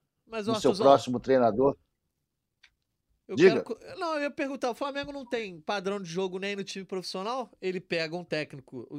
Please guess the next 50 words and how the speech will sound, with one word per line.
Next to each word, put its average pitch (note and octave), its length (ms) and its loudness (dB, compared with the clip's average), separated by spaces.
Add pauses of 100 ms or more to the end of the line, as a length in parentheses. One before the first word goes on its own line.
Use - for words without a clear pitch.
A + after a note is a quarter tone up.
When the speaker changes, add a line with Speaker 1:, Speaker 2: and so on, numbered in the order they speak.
Speaker 1:
o E3+ 40 -18
Sampaoli, D#3+ 540 -4
que D3+ 60 -20
tem F3 120 -8
nada A3 200 -2
a G3 40 -2
ver E3+ 120 -4
com E3+ 100 -14
o D3+ 40 -14
Vitor D3+ 200 -10
Pereira, A#3+ 440 -4
que - 120 -20
tem A3 140 -6
nada A3 200 -4
a F3+ 40 -2
ver E3 100 -6
com D#3+ 100 -14
o D#3+ 40 -12
Dorival, F#3 400 -4
tem F#3+ 160 -10
nada F#3 180 -6
a D#3+ 60 -2
ver D3 80 -4
com E3+ 100 12
o A#3+ 80 8
Paulo B3+ 180 12
Speaker 2:
Exatamente. D3+ 240 6
Speaker 1:
Souza, G#3+ 260 -4 (340)
e F#3+ 100 -4
assim F#3+ 260 -8
vai F#3 140 -4
caminhando. F#3+ 480 -4 (260)
Então, C#4+ 160 -8 (140)
<laughs> A#3+ 160 -4
né, A#3 80 -4
acho C#4 260 -2
que - 80 -16
o G3+ 40 -14
primeiro A3 320 -2
passo C4 360 -4
é C4 160 -2 (160)
conseguir A#3 360 -4
um C#4 60 -6
padrão B3 280 0
de A3 60 -8
jogo A#3 360 -6
no A#3+ 160 -2
time C4 240 -6
profissional, A#3+ 600 -4
né? E3 120 -4